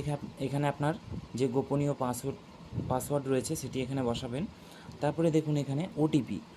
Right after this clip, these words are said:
আপনার রেজিস্টার্ড যে মোবাইল নাম্বার রয়েছে, সেই মোবাইল নাম্বারে একটি ওটিপি যাবে। সেই ওটিপিটি আপনি এখানে ব্যবহার করবেন। তারপরে দেখুন, এখানে একটি ক্যাপচা দিয়েছে। এই ক্যাপচাটি দেখে দেখে আপনাকে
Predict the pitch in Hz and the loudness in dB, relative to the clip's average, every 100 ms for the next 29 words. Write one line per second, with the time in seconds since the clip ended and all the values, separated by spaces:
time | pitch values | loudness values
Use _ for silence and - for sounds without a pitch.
0 | - - 123 147 156 135 117 135 - 151 | -16 -6 -4 2 2 4 2 0 -2 -2
1 | 139 139 123 127 139 147 147 147 143 135 | 0 0 2 2 2 0 2 4 4 2
2 | - 143 - - - - - 147 139 131 | -2 -6 -8 -12 -10 -4 0 2 2 4
3 | 143 151 147 139 139 - 131 113 135 135 | 4 4 2 0 -2 -2 -2 -2 -2 0
4 | 120 123 139 127 127 127 139 143 - 143 | 0 -2 -2 -4 -4 -6 -6 -6 -6 -10
5 | 139 165 - - - - 135 127 117 104 | -6 -6 -6 -8 -8 2 4 6 2 0
6 | 90 92 127 139 147 147 131 151 147 143 | -4 -4 -2 -2 2 0 0 0 -2 -2
7 | 143 170 - 123 117 - 143 123 117 139 | -4 -6 -4 -4 -4 0 0 0 -2 -4
8 | - - - - - 165 147 131 - 147 | -6 -10 -10 -8 2 4 4 0 -2 -2
9 | 147 123 123 139 135 135 - 135 | 0 0 0 0 0 -2 -2 -4